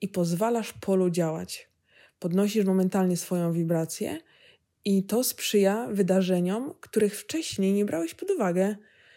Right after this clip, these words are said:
No, dlaczego nie brałeś? No bo właśnie one były poza twoimi schematami. A będąc tu i teraz, odczuwając życie bezpośrednio, dajesz sobie możliwość do skorzystania z rozwiązań,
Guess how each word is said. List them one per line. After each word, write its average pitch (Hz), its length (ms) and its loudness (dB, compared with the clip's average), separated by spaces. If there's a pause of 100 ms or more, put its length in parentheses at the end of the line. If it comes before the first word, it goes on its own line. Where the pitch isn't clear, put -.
(200)
No, 202 320 4 (120)
dlaczego 208 320 2
nie 208 120 8
brałeś? 175 320 4
No 185 100 4
bo 196 140 0
właśnie 196 500 0
one 202 220 0
były 202 260 4
poza 208 240 -4
twoimi 220 340 -2
schematami. 233 680 -4 (360)
A 190 80 -2
będąc 220 520 2
tu 269 140 -4
i 294 100 0
teraz, 208 520 0 (380)
odczuwając 220 600 -2
życie 190 240 -2
bezpośrednio, 190 800 -2 (320)
dajesz 202 300 2
sobie 208 200 0
możliwość 208 580 0
do 208 80 -2
skorzystania 208 680 -2
z 196 40 -2
rozwiązań, 202 680 -2